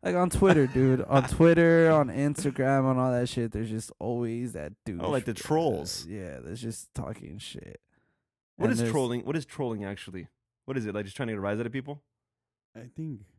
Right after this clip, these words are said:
Speaker 3: Just for, just for doing it?
Speaker 2: I, I think that's what it means. I'm not really
Speaker 3: Peterson. <laughs>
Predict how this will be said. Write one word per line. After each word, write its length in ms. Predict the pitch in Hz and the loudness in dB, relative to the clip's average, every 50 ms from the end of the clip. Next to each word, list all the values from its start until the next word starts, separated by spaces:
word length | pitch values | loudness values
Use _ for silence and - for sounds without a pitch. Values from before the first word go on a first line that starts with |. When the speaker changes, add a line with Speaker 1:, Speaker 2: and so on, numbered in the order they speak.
| _ _ _ | _ _ _
Speaker 3:
Just 160 | 120 113 - | -12 -12 -12
for, 160 | - - 113 104 | -10 -8 -8 -8
just 260 | - - 107 - _ | -8 -10 -12 -12 _
for 80 | - | -12
doing 240 | 101 98 104 110 123 | -10 -8 -8 -6 -6
it? 160 | 131 120 107 | -6 -6 -8
Speaker 2:
I, 100 | 85 85 | -8 -8
I 20 | 113 | -10
think 240 | 107 113 117 110 110 _ | -10 -10 -10 -12 -12 _
that's 220 | 92 92 - _ | -14 -14 -14 _
what 100 | 85 82 | -14 -14
it 60 | 85 | -12
means. 240 | 85 85 87 87 87 | -12 -12 -12 -10 -10
I'm 100 | 90 95 | -8 -6
not 160 | 98 95 95 92 | -6 -6 -6 -8
really 280 | 90 90 92 92 90 92 - _ _ _ | -8 -10 -10 -12 -12 -14 -16 _ _ _
Speaker 3:
Peterson. 440 | - 190 185 170 147 127 170 160 - | 0 0 0 0 0 -4 -8 -12 -12
<laughs> 40 | _ | _